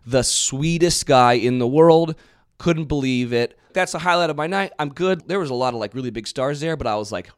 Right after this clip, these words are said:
"Roy Kent, that's pretty fucking cool." And then we go and do this photo booth thing. We,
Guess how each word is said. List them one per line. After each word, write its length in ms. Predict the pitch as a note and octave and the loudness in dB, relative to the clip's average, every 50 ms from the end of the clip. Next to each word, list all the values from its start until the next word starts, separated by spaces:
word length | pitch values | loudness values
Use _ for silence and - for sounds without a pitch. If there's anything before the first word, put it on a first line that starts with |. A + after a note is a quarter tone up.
| _ | _
"Roy 220 | A#2+ B2+ C3+ B2 A2 | -6 -4 -2 -2 -4
Kent, 280 | - - G#2 C2+ - _ _ _ _ _ | -4 -8 -12 -12 -14 _ _ _ _ _
that's 180 | F#2+ A#2 A#2 - | -4 -4 -4 -4
pretty 160 | - B2 A2 G2+ | -6 -8 -8 -8
fucking 300 | - F#2+ E2+ - G2 F#2 | -8 -10 -12 -12 -14 -14
cool." 280 | - F#2+ B1+ A#1 - _ _ _ - | -14 -14 -16 -16 -20 _ _ _ -14
And 200 | - A2+ A2+ A#2+ | -10 -10 -8 -4
then 400 | D3+ F#3 F3+ C3 A2 B2+ D3 E3+ - _ _ _ _ - | 0 0 0 0 0 -4 -8 -10 -14 _ _ _ _ -10
we 140 | - B2+ B2+ | -8 -8 -4
go 240 | A#2+ C#3+ D#3 E3 D#3+ | -2 0 2 2 2
and 140 | D3 C3+ B2 | 0 -2 -4
do 100 | B2+ B2+ | -6 -6
this 260 | B2+ A#2 A2+ - - _ | -6 -6 -8 -8 -12 _
photo 320 | _ - - G2 F#2 F#2 G2 | _ -10 -8 -6 -6 -6 -6
booth 200 | F#2+ G#2 A2+ - | -6 -6 -8 -6
thing. 320 | - A2+ A2+ A2+ A2+ G#2+ | -4 -6 -4 -4 -4 -8
We, 60 | F#2 | -8